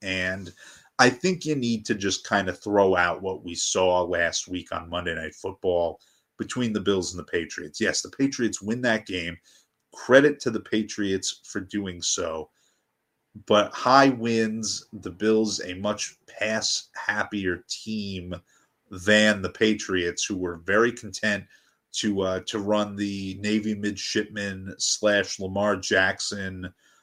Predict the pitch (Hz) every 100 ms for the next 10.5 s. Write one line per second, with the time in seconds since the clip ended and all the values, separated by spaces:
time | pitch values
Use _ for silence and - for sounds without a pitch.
0 | _ - 101 95 98 92 90 104 107 104
1 | 95 90 104 110 101 90 92 87 80 80
2 | - _ _ _ _ _ _ 110 107 104
3 | 95 95 98 98 - 98 92 - 101 95
4 | 90 95 92 - 101 107 101 104 104 95
5 | 85 78 - - _ _ _ _ _ -
6 | - 120 110 95 98 98 95 87 - 98
7 | 98 92 90 85 - 95 90 98 98 90
8 | 92 92 92 82 82 110 113 92 98 95
9 | 87 92 113 104 87 101 101 98 90 92
10 | 117 117 85 82 87